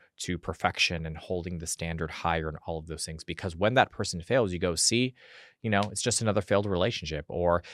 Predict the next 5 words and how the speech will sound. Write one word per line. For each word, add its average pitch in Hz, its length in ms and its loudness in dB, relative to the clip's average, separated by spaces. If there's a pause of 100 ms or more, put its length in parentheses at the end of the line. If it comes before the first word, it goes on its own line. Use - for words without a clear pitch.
(140)
you 101 100 0
see, 104 400 4 (180)
um, 90 580 8 (540)
that 107 260 6
person 101 720 2